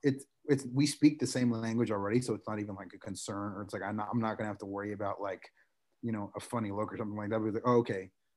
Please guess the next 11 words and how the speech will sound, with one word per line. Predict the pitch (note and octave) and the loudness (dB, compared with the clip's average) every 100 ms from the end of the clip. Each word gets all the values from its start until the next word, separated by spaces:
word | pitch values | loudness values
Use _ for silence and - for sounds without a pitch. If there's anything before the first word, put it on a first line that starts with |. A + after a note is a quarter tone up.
| _ - | _ -4
we | B2 | 2
gotta | B2 A#2 | 4 6
go | A2+ | 4
eat | A2+ G#2 | 2 4
here | C3 A#2 G#2+ | 6 8 4
because | G#2 A2+ A2 | 0 -2 -2
I | G2+ G#2+ | 0 -2
have | G#2 | -2
to | F#2+ | -8
eat | G#2+ - | -10 -6
so-and-so | - A2 G#2+ F#2+ A2 G2+ G2 | -2 0 0 -4 -4 -4 -4